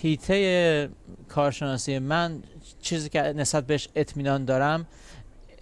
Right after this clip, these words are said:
اینه که جزئیات جالبی در روزهای آینده و بعد از بیانیهٔ پلیس، اه،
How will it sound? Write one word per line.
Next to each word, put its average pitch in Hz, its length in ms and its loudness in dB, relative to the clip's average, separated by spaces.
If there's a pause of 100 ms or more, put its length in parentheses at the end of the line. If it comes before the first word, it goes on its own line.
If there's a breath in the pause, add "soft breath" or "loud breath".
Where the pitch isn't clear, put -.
(680)
اینه 151 180 -2
که 147 160 -2
جزئیات 135 600 0 (1200 soft breath)
جالبی 143 520 2
در 127 240 4
روزهای 131 960 -2 (560)
آینده 131 800 2
و 131 120 0
بعد 151 380 2
از 120 260 2
بیانیهٔ 127 360 2
پلیس، 139 520 -2
اه، 131 60 -2